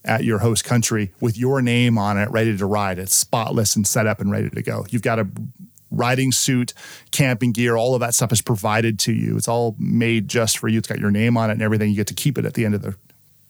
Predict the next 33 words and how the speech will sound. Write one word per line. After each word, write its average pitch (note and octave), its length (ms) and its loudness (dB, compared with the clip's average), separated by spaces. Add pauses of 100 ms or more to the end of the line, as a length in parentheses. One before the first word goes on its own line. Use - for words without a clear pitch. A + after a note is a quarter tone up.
(260)
the G#2 320 0 (380)
event. G#2+ 440 0 (360)
If C#3 160 -2
you C3 120 2
don't D3+ 320 0
make B2+ 240 2
the A#2 140 -2
G B2 180 2
S A2+ 120 2
Trophy A2+ 260 -2
qualifier, A2 600 0
then G#2+ 160 2
the G2+ 80 0
prize A#2 540 0
is, A2 280 2
is A#2 140 2
that A2+ 100 0
you G#2 120 -2
got A#2+ 160 2
to A#2+ 80 0
go G#2 180 0
out A#2 160 2
and B2+ 80 -2
have G#2+ 200 -2
fun A#2 280 2
on G#2 100 2
a G2 60 -2
bike A2+ 480 -2 (440)
and A2+ 160 2
enjoy A2 400 2
camaraderie A2+ 540 0
from A2 180 -2
other, G#2+ 220 2